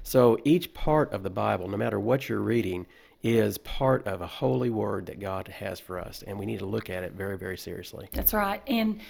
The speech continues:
Speaker 2: when we were talking about this earlier, you made the comment that we can't play Christianity,
Speaker 1: No.
Speaker 2: and we certainly can't anymore. I mean, there is no other way, and I know that we say this over and over, and if you know us, we,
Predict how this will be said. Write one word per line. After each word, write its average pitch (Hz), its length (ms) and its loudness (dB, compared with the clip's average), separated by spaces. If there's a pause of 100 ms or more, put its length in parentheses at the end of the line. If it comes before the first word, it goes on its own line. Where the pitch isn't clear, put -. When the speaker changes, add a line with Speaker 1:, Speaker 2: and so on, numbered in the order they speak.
(200)
Speaker 2:
when 240 160 4
we 269 120 6
were 262 80 6
talking - 360 -2
about 214 200 4
this 208 200 4
earlier, 226 340 2
you 202 180 0
made 202 200 4
the 185 80 -4
comment 202 640 0 (380)
that - 260 2
we 247 160 6
can't 262 340 6
play 208 420 2
Christianity, 185 840 0 (160)
Speaker 1:
No. - 80 -20 (300)
Speaker 2:
and 226 120 4
we 277 80 8
certainly 254 540 4
can't 208 420 -4
anymore. 196 640 0
I - 20 -2
mean, 214 140 4
there 247 160 10
is 262 120 4
no 233 120 6
other 226 160 6
way, 208 180 2
and 208 80 2
I 233 80 6
know 277 340 8
that 262 140 2
we 220 80 -2
say 220 320 6
this 226 320 6
over 214 220 2
and 214 100 2
over, 190 360 -2 (440)
and 208 80 -4
if 190 140 -4
you 208 80 -2
know 208 260 6
us, 285 320 6 (500)
we, 233 380 2